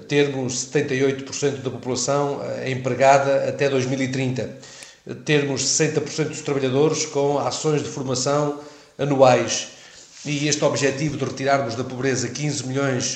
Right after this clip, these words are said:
de cidadãos europeus até dois mil e trinta são metas, eh, concretas e que ilustram que a presidência portuguesa da União Europeia está, eh, a decorrer muito positivamente. Eh, recordo que na semana passada aqui lembramos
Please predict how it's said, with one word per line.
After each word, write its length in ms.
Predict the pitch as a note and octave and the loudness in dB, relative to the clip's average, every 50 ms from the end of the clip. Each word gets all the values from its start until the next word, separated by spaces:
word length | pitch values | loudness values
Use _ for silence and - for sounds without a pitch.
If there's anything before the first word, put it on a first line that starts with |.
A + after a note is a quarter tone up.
| A#2 A2 G#2+ | -8 -10 -8
de 60 | - | -6
cidadãos 460 | - - C#3 C3 C3 C3 C3+ B2+ A#2 | -4 -4 -2 -2 -2 0 0 0 0
europeus 440 | B2 B2 B2 B2 C3+ C3 B2+ A#2 G2 A2+ | -2 -4 -4 -2 -2 0 0 0 -2 -4
até 140 | F#2+ A#2 A2+ | -6 -6 -6
dois 180 | G#2+ G#2+ G#2 | -4 -6 -6
mil 140 | G2 G#2+ G#2+ | -6 -8 -10
e 20 | G2+ | -8
trinta 440 | - A2 B2 C3 B2+ F#3 G3+ G3 - - - - - - - - | -8 -6 -6 -6 -6 -6 -6 -8 -10 -14 -20 -20 -20 -20 -14 -4
são 280 | - - F3+ D#3+ D3+ - | 0 2 2 2 4 4
metas, 500 | D3 D3 C#3+ C#3+ C3+ B2 A2+ - - C#3 | 4 2 2 0 -2 -2 -2 -2 -2 -2
eh, 120 | C3 A#2+ A#2 - | -4 -6 -4 -2
concretas 760 | C#3+ B2+ B2 B2 C3 B2 A2+ A2 - - E3 E3 - - - - - - - - _ - | -2 0 0 0 -2 -2 -2 -2 -2 -4 -4 -2 -4 -6 -8 -14 -20 -20 -20 -20 _ -6
e 80 | D4 - | -4 -4
que 300 | - - F#3+ G3 G#3 G3+ | 0 2 2 2 2 2
ilustram 680 | G3 F3 D#3+ D3+ D#3 D#3+ D3+ - - E3+ E3+ E3+ E3+ E3+ | 2 2 4 6 4 4 4 2 0 0 0 0 0 -2
que 320 | E3+ - D#3 D#3 D3+ C#3 | -4 -4 -2 -2 0 0
a 60 | C#3+ A#2 | 0 -2
presidência 680 | - C3+ B2 B2 C3+ B2+ C#3 C3+ B2+ - C#3 C3 B2+ B2 | -2 -2 -4 -4 -2 0 0 0 0 -2 -2 0 -2 -2
portuguesa 500 | A#2+ - - - - A2+ B2 C3 A2+ G#2+ | -2 -6 -10 -10 -8 -4 -2 -2 -2 -2
da 80 | - A#2+ | -2 -4
União 180 | A#2 A#2+ A#2+ A#2+ | -2 -2 -2 0
Europeia 380 | B2+ B2+ B2+ C#3+ C#3 D3+ F3+ | -2 -2 0 0 2 2 2
está, 400 | F3 - - F#3 F#3 F#3+ G3 G3 F3+ | 0 0 0 0 0 2 0 -2 -2
eh, 500 | E3 D#3 D3+ C#3+ C#3 C3+ C3 C3 B2+ C#3 | -2 -2 -2 -2 -4 -4 -6 -6 -4 -4
a 20 | |
decorrer 440 | C#3+ C#3 C3 C#3 D3 C#3 C#3 C#3+ C#3+ C#3+ | -4 -4 -2 -2 0 2 2 2 2 0
muito 320 | C#3+ D3+ D#3+ D#3 - - | 0 0 0 -2 -2 -8
positivamente. 800 | - - D#3 C#3+ D#3 E3 E3 E3+ D#3+ E3 F3+ F3 D#3+ D3 - - - - - - - - - - - - | -8 -8 -6 -2 -2 -2 0 0 0 0 2 2 2 2 0 -2 -8 -12 -16 -18 -18 -18 -18 -20 -18 -8
Eh, 240 | - B2+ C3 C3+ C#3 C#3 | -4 -2 -2 0 0 -2
recordo 440 | C#3 - D3+ D3 D3 A#2+ A#2 A2+ | -2 2 6 6 6 6 4 -2
que 80 | - B2+ | -6 -4
na 120 | A#2+ B2+ | -4 -4
semana 320 | A#2+ A#2+ B2+ C3 C3+ C3+ C3+ | -4 -2 -2 -2 -2 -2 0
passada 580 | C3+ C#3 C3 - D#3 D3 C#3 - C#3 C#3+ D3 | -2 -2 -2 2 4 4 6 4 2 0 0
aqui 440 | C#3+ B2 C3 D3 D#3 D3 C#3+ C#3 C#3 - | -2 -2 -2 -4 -2 -2 -2 -4 -6 -6
lembramos 800 | B2 B2 C3+ C#3+ C#3 C3 C#3+ C#3+ C#3+ C3+ B2+ A#2+ A2+ - - | -4 0 2 2 2 4 6 6 6 6 4 0 -4 -6 -8